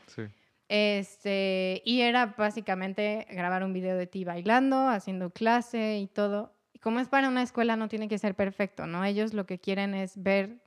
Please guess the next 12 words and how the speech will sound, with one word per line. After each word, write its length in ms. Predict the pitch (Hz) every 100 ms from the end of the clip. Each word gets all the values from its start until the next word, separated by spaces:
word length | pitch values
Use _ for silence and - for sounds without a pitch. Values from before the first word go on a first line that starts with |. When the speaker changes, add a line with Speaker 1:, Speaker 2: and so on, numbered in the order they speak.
| -
Speaker 2:
que 220 | 190 190
eres 240 | 190 196
una 220 | 202 196 190
persona 360 | 180 190 185
con 140 | 180 175
la 100 | 170
que 100 | 175
se 120 | 175
puede 200 | 180 180
trabajar. 460 | - 151 165 185 - -
Speaker 1:
Sí. 100 | - 117 113 _ _ _ _ _ _ -
Speaker 2:
Eh, 800 | 196 190 185 180 180 175 -